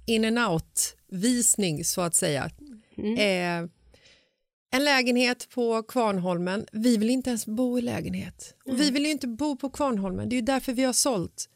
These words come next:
Speaker 2: Ja.
Speaker 1: Men eftersom vi har sålt och inte har någonstans att bo, och det är väldigt bra att bo på Kvarnholmen eftersom våran son går i skolan där,
Speaker 2: Åh, åh.
Speaker 1: så har vi börjat kolla på lägenheter på Kvarnholmen.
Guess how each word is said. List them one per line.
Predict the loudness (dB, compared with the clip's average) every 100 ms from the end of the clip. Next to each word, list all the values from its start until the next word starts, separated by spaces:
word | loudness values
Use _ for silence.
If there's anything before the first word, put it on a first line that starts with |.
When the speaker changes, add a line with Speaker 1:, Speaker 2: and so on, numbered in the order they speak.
| -16
Speaker 2:
Ja. | -4
Speaker 1:
Men | 0 2
eftersom | 2 0 0 0
vi | 2
har | 2
sålt | 2 2 4 2 -2
och | -6
inte | -4
har | -4
någonstans | -4 -4 -4 -4 -4
att |
bo, | -2 -2 -2 -4
och | -4
det | -2
är |
väldigt | -2 -2 -2
bra | 2 4 4 4
att | 0 -4
bo | -2 0
på | 0 -2
Kvarnholmen | 2 2 2 -2 -2 -2
eftersom | -2 -2
våran | 0 0
son | 2 2 2 2 2
går | 2
i | 2
skolan | 2 0 0 0
där, | -2 -4
Speaker 2:
Åh, | -8 -12 -14 -16 -16
åh. | -12 -2
Speaker 1:
så | 2
har | 2
vi | 2
börjat | 4 2 2
kolla | -2 -2 -2
på | 0
lägenheter | -2 -2 -2 -4 -4
på | -10
Kvarnholmen. | -4 -2 0 0 -2 -2 -6